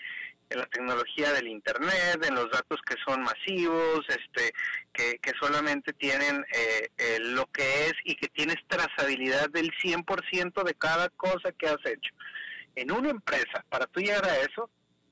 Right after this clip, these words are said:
tendrías que ser prácticamente el cien por ciento automatizada, robotizada, llevarla a la nube y tener, eh, la N cantidad de bases de datos para, para que todo lo que fluya en ese proceso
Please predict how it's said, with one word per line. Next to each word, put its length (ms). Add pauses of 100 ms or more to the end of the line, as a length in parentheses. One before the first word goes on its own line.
(160)
tendrías 540 (100)
que 160
ser 160
prácticamente 1040
el 180 (100)
cien 200
por 260
ciento 320
automatizada, 880
robotizada, 880 (160)
llevarla 440
a 20
la 160
nube 340
y 40
tener, 340 (580)
eh, 260
la 120
N 340
cantidad 460
de 80
bases 340
de 80
datos 380
para, 260 (260)
para 200
que 280
todo 340
lo 60
que 120
fluya 640
en 260
ese 380
proceso 520